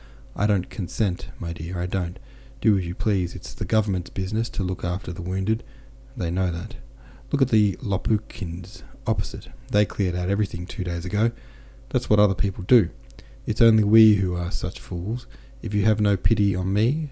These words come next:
have some for the children." Flourishing his arms in despair, the Count left the room without replying. "Papa, what are you doing that for?" asked Natasha, who had followed him into her mother's room. "Nothing. What business is it of yours?"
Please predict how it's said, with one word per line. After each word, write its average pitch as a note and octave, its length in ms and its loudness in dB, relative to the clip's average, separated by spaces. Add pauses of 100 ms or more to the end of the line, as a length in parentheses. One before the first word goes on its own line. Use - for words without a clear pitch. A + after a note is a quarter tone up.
(140)
have A2 180 0
some G#2 300 0
for - 140 -8
the F#2+ 80 -6
children." F2 480 -4 (840)
Flourishing A#2 480 6
his G2+ 140 2
arms G2+ 480 2 (340)
in G2 300 0 (300)
despair, G2 640 0 (120)
the G2+ 80 -4
Count G2 380 -2
left F#2+ 220 -4
the F#2 80 -4
room F2+ 240 0
without F2+ 280 -2
replying. F#2 540 -4 (340)
"Papa, A2+ 240 -2
what G#2+ 160 -2
are B2 120 -2
you A#2+ 40 2
doing A#2+ 220 2
that C3 160 0
for?" E2 300 -6
asked F2+ 500 -8
Natasha, A2 560 -6
who F#2+ 120 -4
had F#2 240 -6
followed F#2 420 -4
him E2+ 180 -6
into F#2 220 -8
her F#2 140 -6
mother's E2 280 -8
room. F#2+ 260 -4 (640)
"Nothing. C3 380 -4
What C3 140 -2
business A#2 400 0
is A2 240 -6
it F#2+ 120 -10
of G#2 160 -12
yours?" G2 380 -4